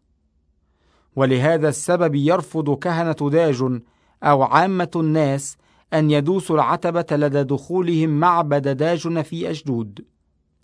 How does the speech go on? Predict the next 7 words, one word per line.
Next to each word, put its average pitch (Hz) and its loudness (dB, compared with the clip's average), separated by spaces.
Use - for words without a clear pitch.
فصعب 135 0
الله 147 0
الحياة 139 0
على 131 2
أهل 156 -2
أشدود 147 -4
وجيرانهم، 139 0